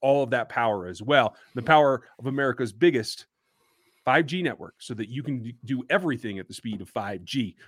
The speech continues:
With all that money you'll save and all that knowledge you'll gain, how powerful can you become, especially when it comes to watching this sport and understanding where everything's going? Get a free Samsung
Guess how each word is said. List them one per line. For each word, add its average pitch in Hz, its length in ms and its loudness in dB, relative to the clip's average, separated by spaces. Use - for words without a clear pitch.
With - 80 -4
all 190 80 8
that 190 140 4
money 220 180 4
you'll 180 100 2
save 170 460 2
and 131 80 -6
all 160 80 2
that 185 160 2
knowledge 190 300 2
you'll 165 120 4
gain, 135 540 2
how 139 100 -4
powerful 170 400 -6
can 107 200 -12
you 180 140 -10
become, 98 540 -8
especially - 360 -10
when 117 80 -4
it 107 60 -10
comes 123 160 -8
to 101 60 -8
watching 113 440 -4
this 131 280 -8
sport 143 500 -2
and 113 140 -4
understanding 127 500 -2
where 120 140 2
everything's 101 360 -2
going? 110 320 2
Get 160 80 6
a 156 40 4
free 240 180 0
Samsung 190 600 2